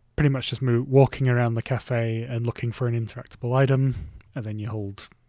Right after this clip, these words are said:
the A button on it, and then it will bring up the extra text. It's definitely a visual novel first and foremost. Um, so it's not,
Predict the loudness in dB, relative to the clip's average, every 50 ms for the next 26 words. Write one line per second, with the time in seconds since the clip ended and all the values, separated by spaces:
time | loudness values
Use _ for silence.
0 | _ -6 -4 -2 0 0 0 -2 -2 -4 -6 -4 -2 -2 -2 -2 -4 -6 -6 -8
1 | -8 -8 -8 -8 -8 -10 -12 -12 _ _ _ _ -6 -6 -6 -6 -8 -14 -16 -16
2 | -16 -16 -20 -20 -12 -4 -2 -2 -2 -2 -4 -10 -18 -20 -20 -20 _ -20 -20 _
3 | _ _ _ _ _ _ _ _ _ _ _ -8 -8 -4 -2 -2 -2 0 0 0
4 | 0 2 0 0 -2 -2 -2 -2 -2 -2 -2 -4 -4 -4 -4 -4 -4 -4 -6 -8
5 | -10 -6 -6 -6 -4 -4 -4 -4 -4 -4 -6 -8 -12 -16 -20 -20 -20 -20 -20 -20
6 | -20 -20 -20 -20 -20 -14 -8 -6 -4 -4 -4 -4 -4 -6 -8 -10 -12 -14 -16 -14
7 | -10 -6 -6 -4 -4 -4 -4 -4 -6 -8 -8 -8 -8 -8 -8 -8 -4 -2 0 0
8 | 0 -2 -8